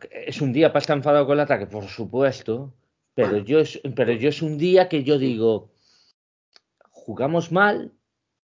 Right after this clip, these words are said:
Speaker 1: pero estamos ahí", <laughs> ¿sabes?
Speaker 2: Efectivamente,
Speaker 1: Ento-,
Speaker 2: sí, se
Speaker 1: entonces
Speaker 2: se
Speaker 1: digo
Speaker 2: trata de
Speaker 1: yo, "¿cuándo pasará? Cuando juguemos bien y estamos ahí, pues coño, eh, es que ese día la cogemos".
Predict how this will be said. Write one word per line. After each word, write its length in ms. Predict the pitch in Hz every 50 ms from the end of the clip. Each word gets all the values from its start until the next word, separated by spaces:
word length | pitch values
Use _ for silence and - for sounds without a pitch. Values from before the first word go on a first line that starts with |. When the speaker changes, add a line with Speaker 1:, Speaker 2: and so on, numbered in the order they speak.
| _ _ _ _ _ _ _ _ _ _ _
Speaker 1:
pero 200 | - 117 92 104
estamos 800 | 104 - - 165 160 139 117 104 101 104 104 - - - _ _ _ _ _ _ _ _
ahí", 400 | 107 107 110 113 113 101 101 - - - - -
<laughs> 260 | - 180 175 - - _ _
¿sabes? 300 | - - 170 165 131 104
Speaker 2:
Efectivamente, 560 | 101 - - 165 175 180 160 139 151 139 175
Speaker 1:
Ento-, 20 | 156
Speaker 2:
sí, 140 | 165 175 165
se 140 | 143 143
Speaker 1:
entonces 340 | - 143 143 175 185 185 143
Speaker 2:
se 60 | 190 196
Speaker 1:
digo 140 | 180 175 170
Speaker 2:
trata 60 | 165
de 60 | 165
Speaker 1:
yo, 220 | 156 143 127 113 - _ _ _ _ _ _ _ _ _
"¿cuándo 400 | _ 165 175 208 226 220 226 226
pasará? 480 | - 220 202 - 208 196 196 - - 131
Cuando 380 | - 143 135 131 127 143 143 - -
juguemos 680 | - 135 - 127 117 117 147 170 180 202 202 175 170 156
bien 640 | 165 185 202 226 226 220 214 208 214 214 202 202 - _ _ _ _ _ _ _ _ _ - - _ _ _
y 160 | 139 127 117
estamos 480 | 107 - - 127 131 143 175 175 -
ahí, 320 | 196 190 202 214 226 226 208
pues 280 | - - 135 117 - -
coño, 380 | - 156 151 131 110 101 - _
eh, 200 | 127 131 131 - -
es 100 | - -
que 80 | -
ese 200 | 139 - - 139
día 200 | 120 127 127 139
la 140 | 151 185 180
cogemos". 680 | 208 185 - - 131 147 180 202 180 151 - - _